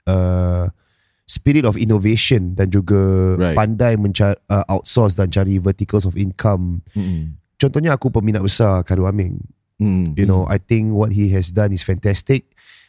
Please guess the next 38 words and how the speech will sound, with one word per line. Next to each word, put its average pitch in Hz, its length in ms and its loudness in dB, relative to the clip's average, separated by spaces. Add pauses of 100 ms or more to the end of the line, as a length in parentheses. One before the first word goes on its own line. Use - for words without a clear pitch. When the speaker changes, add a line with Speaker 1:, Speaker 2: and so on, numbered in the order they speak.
(100)
Speaker 1:
Dia 110 300 2
masuk 107 440 2
dalam 101 200 0
satu 104 220 -2
keadaan 113 600 0
yang 104 240 0
mana 101 460 0
orang 107 300 0
semua 110 580 0 (260)
tak - 180 -8
terpandang 113 500 0
pun 104 440 0
Speaker 2:
Mm. - 80 -10
Speaker 1:
ad-, 101 300 0
uh, 101 260 0
ada 104 220 0
keperluan, 101 840 0 (420)
uh, 101 180 2
dalam 101 240 2
membuat 101 260 0
konten-konten 107 840 0
resepi, 107 600 0
tiga 104 200 0
puluh 101 160 2
resepi 101 380 0
dalam 107 160 2
tiga 95 140 -4
puluh 101 160 2
hari, 107 200 0 (280)
pula 120 220 0
waktu 113 260 -4
tu 151 200 0
bulan 104 260 0
Ramadan. 95 400 0 (320)
Speaker 2:
Oh. 95 320 2
Speaker 1:
Ketika 127 320 0
dia 131 120 2
masuk, 131 560 2